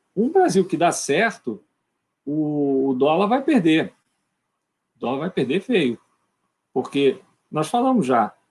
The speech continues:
tem um prêmio de risco hoje associado, tá? Então, assim, eu vejo a, a diversificação internacional com outros olhos. É parte de uma diversificação. Depende um pouco, assim, também da, da, da, da escala, da, da,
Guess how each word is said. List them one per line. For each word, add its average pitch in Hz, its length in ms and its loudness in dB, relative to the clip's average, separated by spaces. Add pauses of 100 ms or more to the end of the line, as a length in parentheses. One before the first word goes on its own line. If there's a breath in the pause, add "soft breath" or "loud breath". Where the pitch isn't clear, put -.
(200)
tem 202 140 4
um 240 80 0
prêmio 180 280 2
de 127 120 -4
risco 120 400 -4 (480)
hoje 127 280 2
associado, 113 680 -6 (140)
tá? 107 200 -10 (180)
Então, 135 220 -4
assim, 110 380 -8 (920 loud breath)
eu 330 180 2
vejo 175 480 6
a, 127 300 -2
a 127 40 -2
diversificação 131 760 -4
internacional 127 720 -4
com 160 100 -8
outros 202 360 -2
olhos. 117 340 -2 (420)
É 123 100 -4
parte 175 540 -2
de 151 100 -6
uma 190 160 0
diversificação. 156 920 -4
Depende 208 420 2
um 285 80 -4
pouco, 185 320 2
assim, 202 220 -2
também 175 440 0 (720)
da, 156 200 2
da, 135 320 -4
da, 139 240 -4
da 147 160 0
escala, 160 560 4
da, 120 200 0
da, 113 220 -8